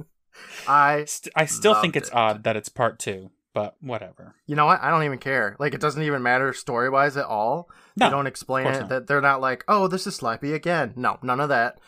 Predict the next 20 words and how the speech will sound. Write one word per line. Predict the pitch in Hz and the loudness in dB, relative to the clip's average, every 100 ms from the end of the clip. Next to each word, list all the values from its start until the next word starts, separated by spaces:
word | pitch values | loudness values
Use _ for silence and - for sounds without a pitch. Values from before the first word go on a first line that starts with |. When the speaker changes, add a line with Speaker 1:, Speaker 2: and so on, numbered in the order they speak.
| _ _ - | _ _ 0
Speaker 1:
Whole | 175 | 2
new | 190 185 | 4 2
family, | 180 165 160 156 156 151 _ _ _ _ | 2 0 0 -2 -4 -8 _ _ _ _
fucking | 147 135 131 117 | -4 -2 -4 0
probably | 143 143 151 | 2 2 0
whole | 147 143 | 0 -2
new | 139 | -4
Slappy. | - 127 123 127 123 | -4 -2 -2 -4 0
I | 131 | 0
don't | 117 | 0
know, | 104 104 123 | -2 -4 0
but | 139 127 - _ _ _ _ - | -2 -2 -14 _ _ _ _ -4
I | 143 | 2
loved | 139 123 123 | 4 2 2
Speaker 2:
Better | 202 | 0
Speaker 1:
it. | |
Speaker 2:
than | 226 | 0
ever. | 156 98 - - | -2 -2 -12 -6
Speaker 1:
<laughs> | |
I | - - 196 - 202 | -6 -2 -2 -2 -8